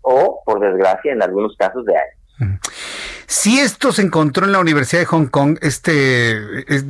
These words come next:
Speaker 2: este virus diferente en su genética al que ha estado circulando en el mundo, ¿esto significa que puede haber dos, tres, cuatro, cinco, seis diferentes, tomando en cuenta la región en donde se asienta, doctor?
Speaker 1: Sí, claro. De hecho, el virus que está infectando en México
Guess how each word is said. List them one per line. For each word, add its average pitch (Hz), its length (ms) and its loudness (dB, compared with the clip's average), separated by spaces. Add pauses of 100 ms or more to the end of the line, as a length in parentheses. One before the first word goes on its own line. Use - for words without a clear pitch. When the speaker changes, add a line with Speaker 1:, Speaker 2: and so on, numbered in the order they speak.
Speaker 2:
este 156 260 0
virus 143 560 0
diferente 143 600 0
en 131 100 2
su 123 140 -2
genética 135 760 0
al 127 140 -2
que 143 80 -4
ha 131 40 -2
estado 147 260 0
circulando 135 800 0
en 123 140 2
el 120 120 2
mundo, 143 400 4
¿esto 175 140 -4
significa 180 360 2
que 139 120 -2
puede 151 240 2
haber 139 300 2 (420)
dos, 135 480 0
tres, 151 420 -2
cuatro, 147 500 -2
cinco, 165 560 0
seis 190 520 0
diferentes, 170 640 0
tomando 160 340 2
en 135 60 -2
cuenta 170 260 0
la 143 140 2
región 151 420 0
en 143 160 2
donde 120 300 0
se 127 100 0
asienta, 120 440 0
doctor? 151 360 -2 (840)
Speaker 1:
Sí, 160 80 0
claro. 131 400 4
De 101 200 4
hecho, 170 320 2
el 143 120 2
virus 135 340 2
que 131 100 2
está 120 200 0
infectando 120 560 0
en 117 100 -2
México 139 680 -2